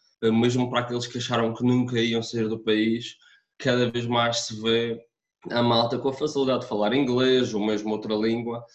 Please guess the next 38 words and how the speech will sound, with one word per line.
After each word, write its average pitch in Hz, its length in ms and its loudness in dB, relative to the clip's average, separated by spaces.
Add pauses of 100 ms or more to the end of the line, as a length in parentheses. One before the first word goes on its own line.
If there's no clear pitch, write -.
(200)
a 113 100 0
dar, 113 280 2
a 110 120 2
dar 113 160 2
o 113 60 0
salto 110 300 -2
lá 110 80 0
para 110 160 -4
fora 135 300 -2
e 143 60 2
a 123 80 0
ter 117 120 -2
experiências 104 1080 -4
incríveis 104 720 -4
e 110 60 0
a 107 40 -6
falar 104 320 -2
bem 104 220 0
disso 107 300 -4
e 107 80 -2
eventualmente 104 540 -4
a 104 40 -8
fazer 107 240 -6
carreira 107 400 -4
lá 107 160 -4
fora. 98 300 -10 (880)
Eh, 131 460 4
sobre 156 540 0 (1080)
o 131 100 2
meu 139 200 8
background, 107 800 0 (680)
pá, 107 260 0
eu 113 180 2
era 127 160 4
um 127 320 2
estudante 127 640 0
de 120 300 2
gestão, 117 720 -4